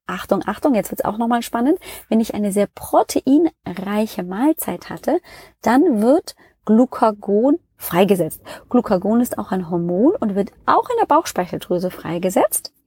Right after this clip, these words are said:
macht aber genau das Gegenteil vom Insulin und sorgt dafür, dass eben das Glykogen aus der Leber freigesetzt wird und praktisch damit der Blutzuckerspiegel steigt.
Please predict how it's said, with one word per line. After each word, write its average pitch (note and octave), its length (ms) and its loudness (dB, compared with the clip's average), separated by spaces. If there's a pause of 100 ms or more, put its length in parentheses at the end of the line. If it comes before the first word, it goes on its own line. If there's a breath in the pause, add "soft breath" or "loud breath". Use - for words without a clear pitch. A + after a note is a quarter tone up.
(300)
macht - 240 -2
aber A3+ 120 2
genau G#3+ 200 0
das G#3 140 -4
Gegenteil F#3 480 0 (280 soft breath)
vom - 280 -2
Insulin F3 560 -2 (540 soft breath)
und A3 140 2
sorgt G#3 440 2
dafür, B3 400 0
dass B3+ 220 -2
eben A#3 280 -2
das F#3+ 220 -6
Glykogen A3+ 1080 2 (260)
aus C4+ 280 2
der G3 140 -2
Leber A3+ 420 -2
freigesetzt B3 680 -2
wird D#4 220 -2 (760 soft breath)
und A#3+ 360 2
praktisch A#3+ 460 -4
damit G#3+ 300 -2
der A3+ 80 -2
Blutzuckerspiegel G3+ 920 -4 (160)
steigt. - 480 -12